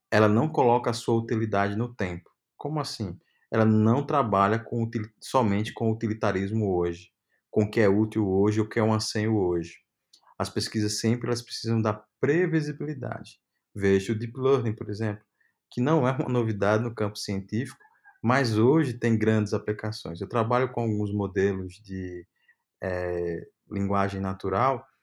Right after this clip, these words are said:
que foram projetados na década de sessenta. Na década de sessenta existe uma publicação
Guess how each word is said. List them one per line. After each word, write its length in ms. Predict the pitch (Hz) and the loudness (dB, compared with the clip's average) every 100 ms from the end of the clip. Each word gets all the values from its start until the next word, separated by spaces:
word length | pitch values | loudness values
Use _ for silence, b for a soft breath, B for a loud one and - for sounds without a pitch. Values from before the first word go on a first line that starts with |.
| _ _ _ | _ _ _
que 100 | - | -10
foram 240 | 117 143 165 | -4 -2 -2
projetados 540 | 160 127 120 135 147 | 0 0 0 0 0
na 120 | 131 | 0
década 280 | 123 143 147 | 0 0 -2
de 80 | 139 | -8
sessenta. 920 | - 175 - - 101 120 139 - 107 - b b b b - | -6 -6 -6 -4 -2 -2 -4 -8 -14 -16 b b b b -4
Na 160 | 104 | 0
década 280 | 107 143 139 | 2 0 -2
de 60 | - | 0
sessenta 520 | 117 - 113 120 131 | 0 0 -2 -4 -4
existe 240 | 117 113 | -4 -4
uma 80 | 113 | -4
publicação 800 | 117 113 110 107 107 - 110 131 | -2 -2 0 -2 -2 -6 -8 -8